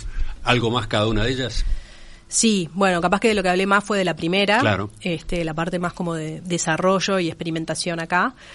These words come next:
Speaker 2: Pero bueno, a partir de eso también vamos generando aprendizajes y eso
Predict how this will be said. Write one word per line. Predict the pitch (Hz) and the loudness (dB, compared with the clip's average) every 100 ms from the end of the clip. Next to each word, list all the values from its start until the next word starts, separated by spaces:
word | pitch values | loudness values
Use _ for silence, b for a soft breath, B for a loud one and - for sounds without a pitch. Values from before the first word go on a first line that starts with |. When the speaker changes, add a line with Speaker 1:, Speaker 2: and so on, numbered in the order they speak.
| B - | B -2
Speaker 2:
Pero | 175 | 2
bueno, | 208 180 - | 4 2 0
a | 175 | -2
partir | 170 220 226 | 0 2 2
de | 214 | 2
eso | 214 226 | 2 0
también | 226 190 208 233 220 | -2 -2 0 0 0
vamos | 196 202 | -2 -2
generando | - 190 190 208 | -4 -4 -2 -2
aprendizajes | 196 185 175 170 208 196 240 302 - | -4 -4 -4 0 0 0 -4 -4 -8
y | 190 185 | -2 2
eso | 185 - 233 | 2 0 -4